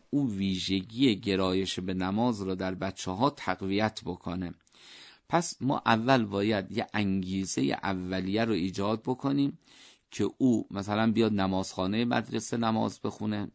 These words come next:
تو خونه بشنویم که داره نماز می‌خونه.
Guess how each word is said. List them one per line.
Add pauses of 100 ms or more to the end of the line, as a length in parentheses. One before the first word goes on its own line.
تو
خونه
بشنویم
که
داره
نماز
می‌خونه.